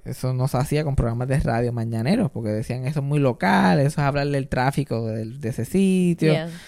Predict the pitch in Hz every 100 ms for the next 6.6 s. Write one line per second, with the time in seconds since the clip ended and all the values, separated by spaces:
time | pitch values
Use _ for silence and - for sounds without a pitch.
0 | - - 113 110 110 120 139 151 160 135
1 | 127 175 196 180 170 180 175 180 156 165
2 | 165 - 143 151 165 165 151 170 175 170
3 | 170 170 - 160 147 - - 104 - 160
4 | 151 151 160 160 160 - 160 180 170 -
5 | - - - - - 139 - - 117 120
6 | 110 - 123 143 -